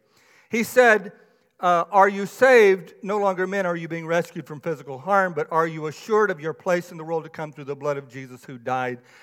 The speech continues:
and was resurrected as the only means of atonement for your sins?" The Egyptians, Persians, and the Greeks, they also had savior stories too. They had, uh, Hercules was the big savior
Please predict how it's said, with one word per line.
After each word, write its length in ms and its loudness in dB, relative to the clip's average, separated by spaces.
and 100 -8
was 140 -12
resurrected 680 -6
as 80 -20
the 120 -14
only 200 -12
means 380 -14
of 80 -14
atonement 400 -16
for 80 -18
your 140 -12
sins?" 500 -6
The 120 -8
Egyptians, 600 -8
Persians, 640 -2
and 100 -8
the 60 -10
Greeks, 340 -2
they 160 -2
also 360 -4
had 260 -8
savior 440 -4
stories 440 -14
too. 240 -12
They 240 -20
had, 280 -16
uh, 160 -6
Hercules 680 -6
was 220 -14
the 80 -14
big 200 -10
savior 560 -10